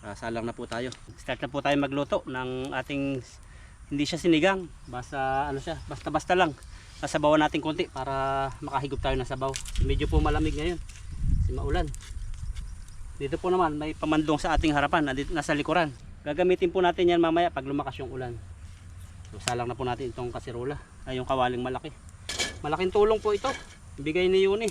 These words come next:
Yan. Lagyan po natin tubig. Ah, speaking of Yuni, hindi ko na po siya na, nababanggit lagi sa vlog kasi para iwas issue na rin.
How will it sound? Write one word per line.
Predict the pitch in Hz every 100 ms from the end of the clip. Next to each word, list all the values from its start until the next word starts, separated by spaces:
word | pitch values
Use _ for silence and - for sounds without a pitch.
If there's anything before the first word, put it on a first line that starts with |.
| - - - - - - - - - - - - -
Yan. | 117 110 110 - - - - -
Lagyan | 127 135
po | 160
natin | 156 165 156
tubig. | 156 190 240 - - - - - - - - - - - - - - - - - - - - - - - 120
Ah, | 127
speaking | - 165 165 185
of | 165
Yuni, | 175 175 214 180
hindi | 151 147
ko | 160
na |
po | 160 151
siya | 170
na, | 160 156 156 - - - - - -
nababanggit | 143 147 147 151 151
lagi | 147 147
sa | 151
vlog | 131 127 117
kasi | 123 - 135 131 127
para | 135 131 131
iwas | 131 131
issue | 131 127 139
na | 127
rin. | 113 110